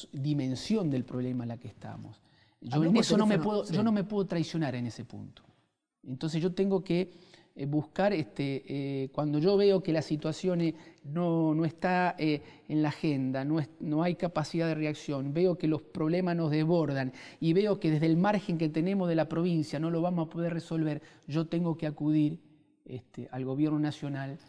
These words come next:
Speaker 1: y, y advertir, pero lo hago con un espíritu de decir, trabajemos juntos, eh, eh, empecemos a generar medidas.
Speaker 2: En estos días también se habló mucho de si en el helicóptero estaba Lifchit, si no estaba Lifchit, si estaban los radicales, si estaban los socialistas, si estaban los del pro.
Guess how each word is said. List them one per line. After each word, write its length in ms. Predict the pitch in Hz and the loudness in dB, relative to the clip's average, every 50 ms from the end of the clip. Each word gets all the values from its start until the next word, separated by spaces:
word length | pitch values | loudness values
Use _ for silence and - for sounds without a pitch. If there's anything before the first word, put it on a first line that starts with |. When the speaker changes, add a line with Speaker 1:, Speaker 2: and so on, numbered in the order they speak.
| - _ _ _ _ _ _ | -20 _ _ _ _ _ _
Speaker 1:
y, 280 | - 127 131 127 123 127 - | -6 -6 -4 -4 -6 -6 -6
y 160 | 135 139 147 | -2 0 2
advertir, 640 | 139 135 143 143 135 131 - - 220 233 180 - - | 2 2 2 0 0 0 0 4 4 4 4 4 2
pero 180 | 185 151 147 | 0 0 2
lo 140 | 151 170 202 | 4 4 4
hago 160 | 214 208 202 | 4 4 4
con 80 | 196 190 | 2 2
un 80 | 180 | 2
espíritu 460 | 170 147 - - 202 208 190 170 - 175 | 0 0 0 0 0 2 0 0 0 -2
de 40 | |
decir, 500 | 170 160 - 196 190 165 165 - - - - - _ _ _ _ _ _ _ _ _ _ _ - - - _ _ | -2 -2 0 0 0 0 -2 -6 -16 -20 -20 -20 _ _ _ _ _ _ _ _ _ _ _ -20 -20 -20 _ _
trabajemos 580 | - 160 156 151 147 - - 214 220 196 175 - | -2 0 0 2 0 0 0 0 0 0 0 0
juntos, 640 | - 233 240 247 226 208 170 - 147 135 135 - | 0 0 2 2 2 2 0 -2 -4 -4 -4 -4
eh, 300 | - 147 147 143 143 131 - | -4 -4 -4 -4 -4 -6 -6
eh, 200 | 143 143 135 135 | -6 -6 -6 -6
empecemos 580 | - 147 160 143 160 147 - - 208 202 185 - | -4 -4 -2 -2 -2 -2 -2 -2 -2 -2 -2 -2
a 20 | |
generar 360 | - 151 151 156 160 170 165 | -2 -2 0 0 0 0 0
medidas. 500 | 165 156 151 156 202 233 240 214 180 139 | 0 0 0 0 0 0 0 0 0 0
Speaker 2:
En 80 | 135 165 | 0 0
estos 220 | 175 - - 170 | 0 2 2 4
días 100 | 175 180 | 4 4
también 220 | - 156 147 151 147 | 4 2 0 0 0
se 100 | - 147 | 0 0
habló 160 | 143 143 143 | 0 0 0
mucho 300 | 151 156 139 - 139 127 | 0 -2 -2 -4 -4 -4
de 180 | 127 131 123 117 | -2 -2 -4 -4
si 140 | - - | -6 -8
en 60 | 139 139 | -8 -6
el 100 | 143 143 | -6 -6
helicóptero 420 | 147 131 170 170 156 147 165 135 | -6 -4 -4 -4 -4 -4 -6 -6
estaba 260 | 123 - 151 143 139 | -6 -4 -4 -4 -2
Lifchit, 320 | 143 156 160 143 - 147 123 | -2 -2 -2 -4 -4 -8 -8
si 80 | - | -6
no 100 | 135 139 | -6 -8
estaba 300 | 127 - 143 135 135 135 | -6 -4 -4 -2 -2 -2
Lifchit, 340 | 139 151 160 143 - 151 127 | -2 -2 -4 -4 -4 -6 -6
si 40 | 120 | -6
estaban 240 | 120 - 143 143 139 | -4 -4 -4 -2 -2
los 80 | 127 | -2
radicales, 440 | 135 131 127 123 - 151 143 139 120 | -4 -4 -4 -4 -2 -2 -2 -2 -2
si 40 | 131 | -4
estaban 220 | - 139 139 139 | -4 -4 -2 -2
los 80 | 131 - | -4 -6
socialistas, 440 | 127 117 139 131 139 135 - 139 120 | -8 -8 -6 -6 -6 -4 -4 -6 -6
si 60 | 135 | -6
estaban 240 | 123 - 135 139 135 | -4 -2 -2 -2 0
los 100 | 131 127 | -2 -2
del 140 | 131 123 | -4 -4
pro. 280 | - - 139 139 135 135 | -4 -4 -2 -2 -2 -4